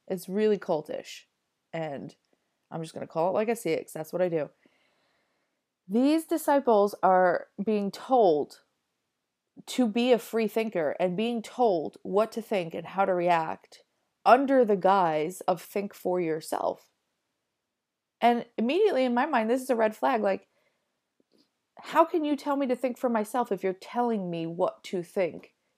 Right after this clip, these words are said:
Telling me to think for myself is, in fact, telling me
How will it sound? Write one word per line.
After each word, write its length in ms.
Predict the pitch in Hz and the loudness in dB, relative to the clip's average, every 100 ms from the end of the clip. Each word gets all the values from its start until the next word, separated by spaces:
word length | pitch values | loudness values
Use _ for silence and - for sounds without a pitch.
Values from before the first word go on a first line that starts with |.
| - | -12
Telling 440 | - 330 370 302 | 0 2 2 0
me 100 | 240 | -2
to 140 | 220 233 | -2 -4
think 280 | 240 220 - | -2 -2 -2
for 160 | 220 | -4
myself 420 | 196 196 202 185 - | -2 -2 -2 -2 -2
is, 200 | - 240 | -2 2
in 120 | 226 190 | 2 0
fact, 500 | 190 175 170 _ _ - | 2 2 0 _ _ -4
telling 400 | 185 190 170 170 | 0 0 -2 -6
me 280 | 131 90 | -8 -10